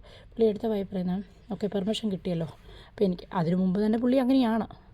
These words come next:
അപ്പം, ഏഹ്, നമ്മുടെ മുന്നിൽ മാന്യനായിട്ടൊരു കൂട്ടുകാരനാണ്, നമുക്കറിയില്ല, ആരുടെ ഉള്ളിലിരിപ്പ് നമുക്കറിയില്ല.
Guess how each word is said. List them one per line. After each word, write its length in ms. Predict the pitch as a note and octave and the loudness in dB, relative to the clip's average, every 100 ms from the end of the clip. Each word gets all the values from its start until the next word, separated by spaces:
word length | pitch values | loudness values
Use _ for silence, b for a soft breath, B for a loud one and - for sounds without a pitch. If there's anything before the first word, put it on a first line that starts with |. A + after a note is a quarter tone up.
| b b b b b b b b - - | b b b b b b b b -20 -12
അപ്പം, 240 | F3 G#3 C4+ - - | -4 -2 -4 -6 -14
ഏഹ്, 340 | - F#3+ F#3+ F#3+ F#3 | -10 -6 -4 0 2
നമ്മുടെ 260 | F3+ F#3+ | 4 4
മുന്നിൽ 260 | A#3+ C4 C4 | 4 6 6
മാന്യനായിട്ടൊരു 720 | C4 B3+ C4 B3+ B3+ B3+ A#3+ A#3+ | 4 4 4 2 2 4 2 2
കൂട്ടുകാരനാണ്, 500 | A3+ A#3 A3 G#3+ G#3 | 0 2 2 2 0
നമുക്കറിയില്ല, 640 | G#3+ F#3+ G3 F#3+ F#3+ E3+ A3+ | 0 0 0 0 0 0 -2
ആരുടെ 280 | G#3 F3+ F3 | -2 -2 0
ഉള്ളിലിരിപ്പ് 500 | F3+ F3 F3+ F3+ F3+ | 0 2 0 0 0
നമുക്കറിയില്ല. 580 | E3+ E3 F3+ G3+ G3+ | 0 -2 -4 -8 -8